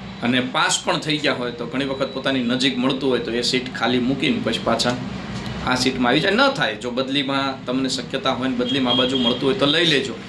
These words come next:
અને કદાચ વીસ કિલોમીટર વધારે અપડાઉન કરવું પડતું હોય તો કરજો. તમારા વીસ કિલોમીટરને કારણે કદાચ કોઈની વીસથી ત્રીસ વર્ષની જિંદગી પણ બચી શકે છે અને વીસથી ત્રીસ વર્ષની જિંદગી પણ સારી થઈ શકે છે. તો એટલું થોડુંક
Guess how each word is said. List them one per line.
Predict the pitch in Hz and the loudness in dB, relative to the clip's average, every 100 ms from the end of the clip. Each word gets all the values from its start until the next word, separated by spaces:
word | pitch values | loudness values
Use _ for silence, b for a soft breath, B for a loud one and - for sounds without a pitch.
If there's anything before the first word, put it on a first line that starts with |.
| B - | B -6
અને | 139 | -2
કદાચ | 147 156 175 160 | 0 2 2 2
વીસ | 156 160 | 0 0
કિલોમીટર | 160 156 151 147 | 0 -2 -2 -2
વધારે | 123 127 143 | -2 -2 0
અપડાઉન | 135 135 139 139 | 0 0 0 0
કરવું | 131 127 135 | -2 -2 0
પડતું | 127 123 | -2 0
હોય | 135 | 0
તો | 135 | 0
કરજો. | 131 147 143 123 | 0 0 0 -2
તમારા | 123 123 | 0 0
વીસ | 113 156 - | 0 0 0
કિલોમીટરને | 156 139 135 127 123 | 0 0 0 2 2
કારણે | 120 117 143 | 2 0 0
કદાચ | 160 120 123 | -2 -2 -2
કોઈની | - 123 117 | -2 -2 0
વીસથી | 113 135 - | 0 -2 -2
ત્રીસ | 113 - - 110 | -4 -2 -2 -2
વર્ષની | - 117 | -2 -2
જિંદગી | 107 113 120 147 - | 0 2 4 2 2
પણ | 131 120 | 2 2
બચી | 107 - 120 | 0 0 2
શકે | - - | 0 0
છે | 107 - 147 151 B B B B | -2 0 0 0 B B B B
અને | 131 | 0
વીસથી | 120 143 - | 2 0 -2
ત્રીસ | 131 - - | -4 -2 -2
વર્ષની | 123 - 113 | -2 -2 -2
જિંદગી | 110 120 123 | -2 -2 -2
પણ | 110 | -2
સારી | 104 113 110 | -4 -4 -4
થઈ | 104 - - | -8 -12 -10
શકે | - - - | -8 -10 -10
છે. | - - - - - - | -8 -8 -8 -10 -14 -4
તો | - | -2
એટલું | 135 214 | 0 0
થોડુંક | - 170 202 - | 4 6 8 6